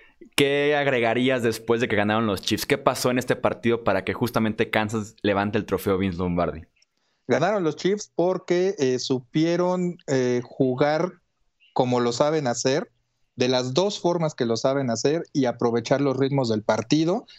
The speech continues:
Speaker 2: Cuando Mahomes tuvo que lanzar, lo hizo bien, lo hizo a su manera, extendiendo jugadas, encontró a unos receptores que ya saben lo que va a hacer su quarterback y que el quarterback sabe dónde se van a ubicar ellos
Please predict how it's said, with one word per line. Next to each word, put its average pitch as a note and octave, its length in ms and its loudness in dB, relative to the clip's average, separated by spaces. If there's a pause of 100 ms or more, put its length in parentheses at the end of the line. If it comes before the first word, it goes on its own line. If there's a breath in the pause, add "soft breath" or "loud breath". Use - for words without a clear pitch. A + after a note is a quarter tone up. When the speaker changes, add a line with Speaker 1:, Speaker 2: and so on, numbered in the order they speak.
(240 loud breath)
Speaker 2:
Cuando A#2 280 2
Mahomes C#3+ 460 0
tuvo D3+ 220 2
que A#2+ 100 0
lanzar, D#3 640 0
lo A#2 200 0
hizo C3+ 260 2
bien, D#3 420 0 (220)
lo A#2+ 180 2
hizo D3+ 200 0
a C#3+ 40 0
su D3 140 0
manera, C#3+ 520 0
extendiendo B2+ 540 0
jugadas, D#3 640 0 (340)
encontró B2+ 680 0
a D3+ 80 0
unos D#3+ 180 0
receptores C#3+ 560 -2
que B2+ 160 0
ya F#3 160 2
saben F3+ 340 0
lo B2 100 0
que B2 120 0
va C#3 80 2
a D3+ 40 0
hacer D#3+ 180 -2
su C#3+ 120 -2
quarterback D3 540 0
y C3+ 140 -2
que - 80 2
el A#2+ 80 2
quarterback D3+ 380 2
sabe D3+ 400 0
dónde D#3 340 0
se B2+ 120 0
van C#3 200 0
a C3+ 80 0
ubicar A#2+ 400 0
ellos C#3 340 0